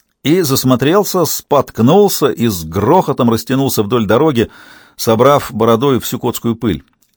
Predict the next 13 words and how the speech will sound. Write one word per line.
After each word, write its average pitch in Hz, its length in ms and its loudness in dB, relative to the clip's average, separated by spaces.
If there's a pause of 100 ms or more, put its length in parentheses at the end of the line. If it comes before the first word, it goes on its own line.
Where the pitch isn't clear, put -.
(360)
Теперь 123 280 -4
уже 135 160 0
смеялись 123 420 0
все, 170 420 0
особенно 139 540 0
заливалась 120 440 0
детвора. 123 520 0 (380)
"Вот 117 260 -14
же 113 200 -10
досада!" — 80 840 -4
выругался 92 540 -4
Игнат, 113 280 -2
поднимаясь. 95 640 -4